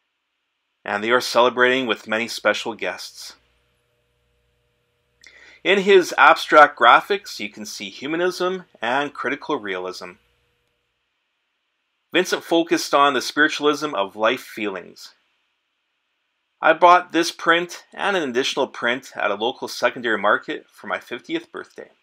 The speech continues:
I took to heart the fact of respecting others and reconnecting with friends I've hurt or ha-, have hurt me. This is still an ongoing journey that I hope will end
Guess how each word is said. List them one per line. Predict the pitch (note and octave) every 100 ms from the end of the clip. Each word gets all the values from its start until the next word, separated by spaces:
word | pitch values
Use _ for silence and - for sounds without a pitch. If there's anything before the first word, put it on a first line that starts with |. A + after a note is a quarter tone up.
| _ _ _ _ _ _ _ _ _ _ _ _ _
I | G2+ A#2+
took | F3 E3
to | C#3
heart | C#3+ D3 -
the |
fact | - - B2+ D3+ D#3 -
of | G2 G2
respecting | G2+ - - A2 - F#2+
others | C#3 D#3+ F3 F3+ - _ _ _ -
and | F#3+ G3 G3 D3+
reconnecting | E3+ E3+ D#3 D#3+ - E3+ D#3+
with | A#2
friends | - - C3 C#3 D3 C#3
I've | - G#2 -
hurt | - B2 C3+ - _ _ -
or | G#2
ha-, | A2 A2+ G2+ A2+
have | A2+ A#2 A2+
hurt | - B2 B2 G#2+
me. | G#2 G2 G2+ _ _ _ _ _ _ _ _ _ _ _ -
This | F3+ F#3
is | E3
still | - E3
an | D#3
ongoing | C3+ D3 C3 C#3 B2
journey | G#2 A2+ C3 D3+ D3
that | G2
I | F#2+
hope | - B2+ -
will | G2
end | G#2 B2+ D#3